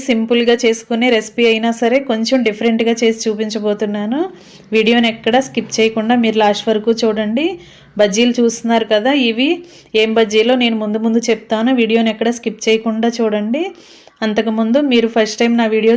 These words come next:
చూస్తున్న వారైతే రన్ అవుతున్న వీడియో కింద రెడ్ కలర్ ఆప్షన్ టచ్ చేసి నా ఛానల్ని సబ్స్క్రైబ్ చేసుకోండి. నేను కుక్ చేసి పెట్టిన వెంటనే మీకు నోటిఫికేషన్ వస్తుంది, వీడియో చూద్దురు కానీ. ఫ్రెండ్స్, ఇలా ఒక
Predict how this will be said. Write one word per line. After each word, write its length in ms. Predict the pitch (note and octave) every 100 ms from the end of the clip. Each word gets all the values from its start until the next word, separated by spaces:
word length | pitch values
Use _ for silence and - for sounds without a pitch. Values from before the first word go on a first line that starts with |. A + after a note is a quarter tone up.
| A#3+
చూస్తున్న 380 | A3+ A3+ A3 A3 A3
వారైతే 500 | A3 G#3+ A3 A3 D#4+ F4+ - - _ - A3
రన్ 160 | G#3+
అవుతున్న 300 | A3+ A3+ A#3 A#3
వీడియో 220 | A3 G#3+ A3
కింద 240 | A3+ A3 C4+
రెడ్ 180 | A3+ G#3+
కలర్ 220 | A3+ A3+
ఆప్షన్ 320 | A3 - A#3
టచ్ 180 | A3 G#3 G#3+
చేసి 240 | A3+ A3+ B3
నా 60 | G#3
ఛానల్ని 420 | G#3+ G#3+ G#3 A3+ A#3+
సబ్స్క్రైబ్ 440 | A3+ G#3 - A3+ A3+
చేసుకోండి. 560 | A3 A3 - A3 A3 D4 F4+ - - - -
నేను 140 | A3+ A#3+
కుక్ 180 | A3+ -
చేసి 180 | A#3+ A#3+ -
పెట్టిన 340 | A3 A#3 A#3 B3
వెంటనే 380 | A3 A3 A#3 B3 B3
మీకు 180 | A3+ A3+
నోటిఫికేషన్ 600 | A3 A#3 A#3+ A#3 A3 A3+
వస్తుంది, 360 | A3+ A3+ A3+ A3+ B3+
వీడియో 240 | A3+ A3+ A#3
చూద్దురు 280 | A#3 G#3+ A3 G#3
కానీ. 260 | G#3+ A#3 F4 - _ - - - _ _ -
ఫ్రెండ్స్, 260 | A#3 C4 B3+
ఇలా 160 | A#3 C#4 G4 F#4+ _ -
ఒక 80 | -